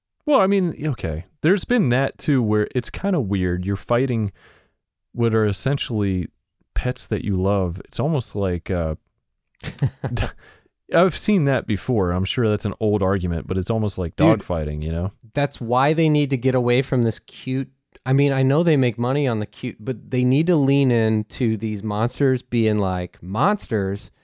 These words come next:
Speaker 2: So
Speaker 1: Yeah.
Speaker 2: then it's not, you're fighting pets. <laughs>
Speaker 1: Yeah. But then you're
Speaker 2: You
Speaker 1: not,
Speaker 2: know?
Speaker 1: i-, if they weren't cute, I wouldn't buy it. So it's like a catch twenty-two.
Speaker 2: Uh, well.
Speaker 1: It's, uh, it's so hard.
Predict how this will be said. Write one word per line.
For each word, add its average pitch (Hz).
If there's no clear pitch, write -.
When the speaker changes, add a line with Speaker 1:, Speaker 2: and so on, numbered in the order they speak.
Speaker 2:
So 104
Speaker 1:
Yeah. 123
Speaker 2:
then 143
it's 156
not, 127
you're 127
fighting 127
pets. -
<laughs> -
Speaker 1:
Yeah. 143
But 202
then 240
you're 226
Speaker 2:
You 196
Speaker 1:
not, 190
Speaker 2:
know? -
Speaker 1:
i-, 381
if 185
they 180
weren't 180
cute, 185
I -
wouldn't 160
buy 190
it. -
So 180
it's 175
like 175
a 143
catch -
twenty-two. 139
Speaker 2:
Uh, -
well. 107
Speaker 1:
It's, 135
uh, 110
it's -
so 123
hard. 101